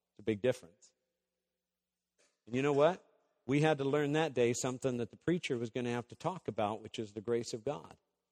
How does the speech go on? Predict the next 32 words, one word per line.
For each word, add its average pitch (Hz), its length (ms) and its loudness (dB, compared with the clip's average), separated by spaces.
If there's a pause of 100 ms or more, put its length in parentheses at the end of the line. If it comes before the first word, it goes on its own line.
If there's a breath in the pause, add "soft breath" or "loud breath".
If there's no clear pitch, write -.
(120)
And 117 120 -2
we 147 120 6
learned 120 260 -2
it 98 120 -8
firsthand. 113 540 -4 (640)
And 107 100 0
we 120 80 2
learned 139 280 0
how 117 300 -2 (320)
I 147 160 4
had 131 260 0
to 123 100 -2
come 123 240 -6
to 120 140 0
a 101 60 0
point 120 340 -4
of 101 100 -4
being 113 220 -2
able 110 200 -2
to 107 140 0 (400)
receive 139 480 2
that 131 260 2
which 123 200 0
was 113 280 0
conviction 107 640 -2
versus 117 360 -2
condemnation. 113 800 -4 (640)
Do 110 60 -2
you 104 60 0
know 107 160 0
the 107 100 0
difference? 120 500 -2